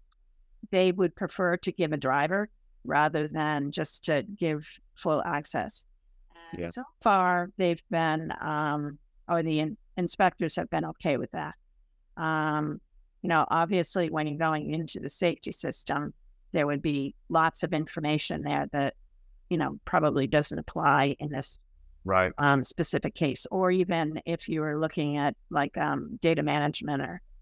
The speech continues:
Speaker 1: or stats, where they have the actual data sets and stuff, it could get quite confusing. So,
Speaker 2: Yeah.
Speaker 1: um, so far, um, that has been the approach.
Speaker 2: Right. So you have,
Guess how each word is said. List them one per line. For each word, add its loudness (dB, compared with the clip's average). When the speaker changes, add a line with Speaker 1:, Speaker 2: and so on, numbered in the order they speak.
Speaker 1:
or -4
stats, 0
where 2
they -2
have -2
the -4
actual -4
data -2
sets -6
and -12
stuff, -6
it -12
could -2
get 2
quite -4
confusing. -2
So, -2
Speaker 2:
Yeah. 0
Speaker 1:
um, -8
so 2
far, 0
um, 0
that 4
has -6
been -2
the -4
approach. -10
Speaker 2:
Right. 4
So -2
you 4
have, 2